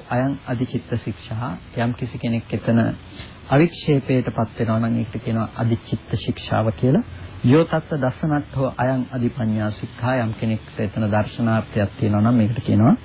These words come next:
අදි ප්‍රඥා ශික්ෂාව කියලා. ඉමා තිස්සෝ සික්ඛායෝ ආවජ්ජන්තෝ සික්ඛති, ඥානන්තෝ සික්ඛති, පස්සන්තෝ සික්ඛති, පච්චවෙක්ඛන්තෝ සික්ඛති, චිත්තං අදිත්තහන්තෝ සික්ඛති, සද්ධාය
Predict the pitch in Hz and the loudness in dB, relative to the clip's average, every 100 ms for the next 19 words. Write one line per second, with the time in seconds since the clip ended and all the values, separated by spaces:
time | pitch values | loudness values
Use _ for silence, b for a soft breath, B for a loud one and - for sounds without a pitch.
0 | - - - 110 127 - - - - 107 | -6 -16 -2 2 4 2 -4 -6 0 0
1 | - - 120 147 - - - 117 - 117 | -2 0 2 0 -2 -8 -6 -6 -6 -2
2 | 104 117 - 104 - - - - B B | -2 -2 -2 -2 -2 -8 -16 -16 B B
3 | B B B B 147 180 202 - 156 - | B B B B 6 6 6 2 -2 0
4 | 196 185 170 - 135 - 147 147 139 135 | 0 0 0 -6 -8 -2 2 4 4 2
5 | 127 127 135 160 151 147 147 139 147 135 | 0 0 2 2 0 0 0 0 -2 -2
6 | - 117 - 123 - 180 131 123 127 131 | -2 -10 -4 -4 0 0 2 2 4 2
7 | 131 - 123 117 - - 120 104 160 - | 2 2 0 0 -6 -2 0 2 2 2
8 | 110 - 135 127 - 123 113 - - 120 | 0 2 0 0 2 0 0 -2 -2 0
9 | 107 160 - 104 - 151 143 - 135 120 | 2 2 2 0 2 0 0 2 2 2
10 | 131 117 - 104 - 113 160 - 131 - | 2 0 0 -6 -2 -2 0 0 0 2
11 | 131 127 120 117 147 - 135 139 131 135 | 2 2 4 2 2 0 0 0 2 2
12 | 123 - - - 120 - 175 131 120 117 | 0 0 -10 -4 -2 0 2 2 2 2
13 | 120 120 | 4 2